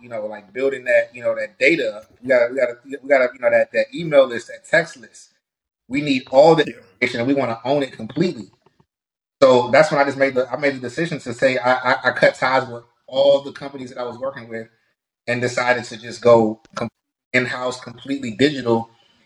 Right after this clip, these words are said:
Speaker 1: and, and, and being completely in control of the product and the brand. So if I ever wanna do something with a company, it would be some sort of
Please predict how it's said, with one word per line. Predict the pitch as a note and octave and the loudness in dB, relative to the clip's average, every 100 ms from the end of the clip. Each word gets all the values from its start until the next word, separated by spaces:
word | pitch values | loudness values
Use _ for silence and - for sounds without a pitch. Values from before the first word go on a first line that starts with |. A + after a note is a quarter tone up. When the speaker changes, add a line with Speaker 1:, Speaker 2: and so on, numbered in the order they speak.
| _ _ | _ _
Speaker 1:
and, | A#2+ B2 A#2+ - | 0 0 -2 -2
and, | A#2 A#2 A#2+ | 0 0 0
and | A#2 | 2
being | C#3 C#3+ A#2+ | 2 2 -2
completely | - A2+ - D#3+ D3+ C#3+ | -6 -6 -4 -4 -2 -4
in | C#3 | -4
control | C3+ A2+ - C#3 C3 B2 | -8 -10 2 4 4 2
of | A2+ | -2
the | G#2 | -4
product | - C3+ B2+ B2+ | 2 2 0 -6
and | A2+ | -16
the | |
brand. | G#2 B2+ D#3 C3 A2+ | -6 2 2 2 -4
So | - A#2+ A2+ - - _ _ A#2+ | -2 0 -2 -8 -20 _ _ -4
if | A#2+ | 2
I | C#3+ C#3+ | 2 4
ever | D3 C#3+ | 2 0
wanna | C#3 B2 | -8 -12
do | G#2+ D#3 | -10 -10
something | F#3 D#3+ C3+ - A#2+ A#2+ A#2+ | -8 -12 -14 -10 -10 -10 -12
with | G#2+ C#3 F3 - | -4 0 0 0
a | B2 | -4
company, | - D#3 F3+ C#3 B2+ | 0 0 0 -4 -4
it | C3 | -6
would | C3 A#2+ | -10 -4
be | B2 | -4
some | C3 A#2 | -4 -12
sort | C3 B2 | -14 -14
of | A#2+ | -18